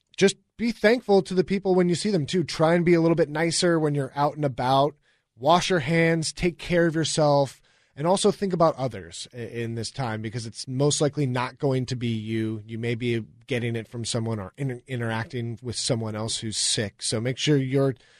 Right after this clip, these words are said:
taking care of yourself and being nice to others, and I think that will all, that'll spread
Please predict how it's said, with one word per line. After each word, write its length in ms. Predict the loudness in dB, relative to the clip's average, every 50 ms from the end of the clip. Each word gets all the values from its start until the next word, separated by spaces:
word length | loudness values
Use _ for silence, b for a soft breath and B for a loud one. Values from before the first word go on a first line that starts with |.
| b b _
taking 320 | 2 2 2 4 2 -2 -2
care 220 | 0 2 2 2
of 120 | 2 2
yourself 720 | 0 -2 0 0 0 0 2 4 4 4 4 2 0 -4 -10 b b b b b b b _
and 160 | -6 -4 -2
being 240 | -2 -2 -2 -2 -2
nice 240 | -2 -2 -4 -4 -6
to 100 | -6 -6
others, 260 | -6 -6 -8 -10 -10
and 80 | -12
I 60 | -14 -14
think 280 | -14 -12 -12 -12 -12
that 180 | -10 -12 -10 -10
will 100 | -8 -8 -6
all, 340 | -6 -4 -4 -6 -8 -10 _ _ _ _ _ _
that'll 200 | 0 2 2 4
spread 720 | 4 4 2 0 0 4 6 6 8 6 6 2 -4 -10